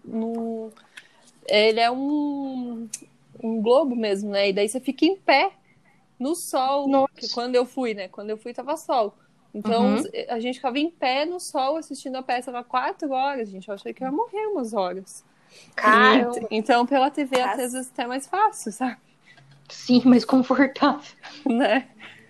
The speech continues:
Speaker 1: Acho que é legal também a gente falar um pouquinho da questão dos filmes, né? Não só esse de
Speaker 2: Isso.
Speaker 1: noventa e seis, mas tem o filme do, de no-,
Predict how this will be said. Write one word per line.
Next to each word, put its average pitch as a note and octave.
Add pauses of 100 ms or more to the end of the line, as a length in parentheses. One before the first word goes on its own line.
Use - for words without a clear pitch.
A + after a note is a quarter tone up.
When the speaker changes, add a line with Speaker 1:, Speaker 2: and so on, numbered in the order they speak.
(420)
Speaker 1:
Acho F#3
que A#3
é A3
legal G#3+
também A#3
a A#3
gente B3
falar B3
um A#3+
pouquinho B3
da A#3
questão A#3
dos A#3
filmes, C4
né? A3 (720)
Não G#3+
só A#3+
esse A#3
de A#3+
Speaker 2:
Isso. B3+
Speaker 1:
noventa A#3
e A3
seis, A#3+
mas G#3+
tem G#3+
o G#3
filme G#3
do, G3 (880)
de G3
no-, G#3